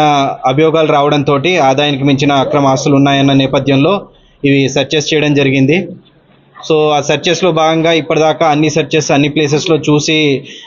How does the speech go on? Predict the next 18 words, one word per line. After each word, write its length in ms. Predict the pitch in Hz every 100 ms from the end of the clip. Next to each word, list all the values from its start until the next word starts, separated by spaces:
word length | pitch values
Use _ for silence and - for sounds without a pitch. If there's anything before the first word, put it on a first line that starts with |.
| - 151
కన్సాలిడేట్ 520 | 151 160 156 151 151
చేసుకుని 680 | 143 - 151 147 143 139 139
చేస్తే 600 | 143 143 156 139 127 - 127
around, 360 | 143 147 143 139 127 123 123 _ _ _ _ -
ఆ, 180 | 117 120
సెవెంటీన్ 460 | 113 151 151 160
ప్రాపర్టీస్ 540 | 147 143 156 156 160 156
ఈయన 160 | 156 151 143 139 135 104 -
వేరియస్ 340 | 135 151 160 147
ప్లేసెస్‌లో 800 | 147 143 139 165 165 147 127 - - _ _ -
ఈయన 520 | 135 143 156 156 160 147
and 120 | 156
ఈయన 200 | 143 151
బంధువుల 380 | 135 143 156 160
పేరు 240 | 156 147
మీద 160 | 147 151
కొన్నట్టుగా 960 | 151 147 147 147 151 156 147 131 120
తెలుస్తోంది. 640 | 139 135 139 143 139 185